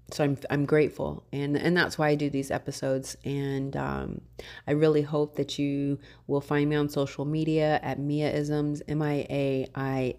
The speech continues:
Z M S, um, on Instagram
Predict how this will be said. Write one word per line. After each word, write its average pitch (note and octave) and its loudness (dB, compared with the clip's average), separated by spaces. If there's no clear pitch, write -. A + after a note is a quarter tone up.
Z F3 2
M C3 2
S, - -6
um, - -8
on C3 -2
Instagram D3 0